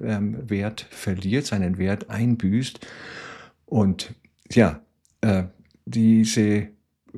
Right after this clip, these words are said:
Begründer, ähm, von Bitcoin sehen halt gern einen Schuldigen für diese möglichen, für diese Gefahr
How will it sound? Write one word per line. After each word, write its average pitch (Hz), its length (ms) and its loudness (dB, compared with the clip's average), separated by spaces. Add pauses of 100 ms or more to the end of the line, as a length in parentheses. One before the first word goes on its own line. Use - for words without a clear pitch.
Begründer, 117 1000 4 (240)
ähm, 104 280 -2
von 101 280 -2
Bitcoin 120 580 -2 (1300)
sehen 110 400 2
halt 101 180 -2
gern 101 300 -2
einen 104 600 -2
Schuldigen 139 800 0
für 92 640 -2
diese 95 580 -4
möglichen, 90 640 -6
für 104 120 2
diese 95 220 -2
Gefahr 90 600 0